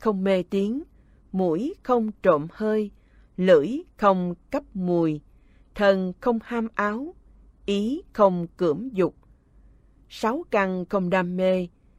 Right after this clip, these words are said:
bằng cách thường đứng trong tuệ giác phương tiện, thì gọi là không trộm cướp.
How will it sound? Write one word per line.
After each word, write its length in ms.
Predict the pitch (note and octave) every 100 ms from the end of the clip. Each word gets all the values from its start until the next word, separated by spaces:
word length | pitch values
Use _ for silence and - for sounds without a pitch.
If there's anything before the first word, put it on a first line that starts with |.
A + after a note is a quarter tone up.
| - -
bằng 200 | G3+ F#3+
cách 200 | C4+ - _ - -
thường 360 | G3+ F#3 F3
đứng 300 | E3+ G3 C4+ G4
trong 220 | - A#3+ A3
tuệ 260 | F#3 D#3+
giác 320 | D#3+ G#3 D4+ -
phương 280 | - G#3+ F#3+
tiện, 420 | F3+ D#3+ D3 D#3 - _ _ _ -
thì 120 | G#3+
gọi 280 | G3+ F3 F#3
là 400 | F#3+ F3 E3+ E3+ _ _
không 260 | - A#3+ A3
trộm 340 | - E3 D3+
cướp. 320 | - A#3 D#4